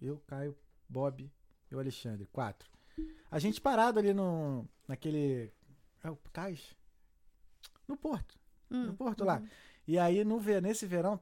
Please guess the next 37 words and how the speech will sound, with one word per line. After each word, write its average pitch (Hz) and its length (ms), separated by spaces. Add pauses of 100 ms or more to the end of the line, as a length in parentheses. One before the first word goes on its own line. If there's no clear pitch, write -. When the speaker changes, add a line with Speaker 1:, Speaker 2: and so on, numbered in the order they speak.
Speaker 1:
tinha 202 180
uma, 185 320 (120)
tava 220 220
tendo 208 160
uma 180 140
bebedeira 156 460
lá 147 120
que - 60
tinha 170 160
um 175 100 (120)
po-, 170 140 (240)
muita 220 420
gente 190 220
na 180 80
rua. 123 280 (1200)
Speaker 2:
Ali 208 200
em 208 120
Marina? 220 520 (240)
Speaker 1:
Isso, 143 420
é 139 40
Marina, 131 340
Speaker 2:
Uhum. 110 60
Speaker 1:
é 113 40
Marina. 107 420 (400)
Falei 104 240
Porto, - 400 (120)
eu 104 60
viajei. 113 480 (760)
E 180 140
aí, 214 420 (240)
a 196 80
gente 220 180
tava 233 200
lá 226 100
conversando, 220 440
meus 208 120
moleques. 214 340